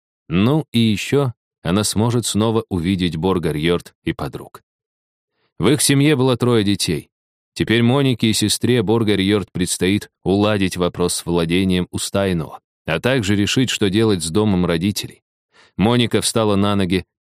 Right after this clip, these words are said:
несмотря на все тяготы взрослой жизни, не имея наследства и не получая подачек от семьи.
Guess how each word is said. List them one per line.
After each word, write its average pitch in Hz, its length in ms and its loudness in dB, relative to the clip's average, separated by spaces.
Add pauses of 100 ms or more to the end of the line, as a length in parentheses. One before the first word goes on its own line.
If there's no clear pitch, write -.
несмотря 98 460 0
на 101 100 0
все 98 140 -2
тяготы 98 460 -2
взрослой 87 520 -2
жизни, 85 440 -2 (120)
не 87 160 0
имея 110 200 2
наследства 98 600 -2
и 85 100 0
не 87 80 0
получая 90 460 0
подачек 85 480 -4
от 87 120 -4
семьи. 80 440 -2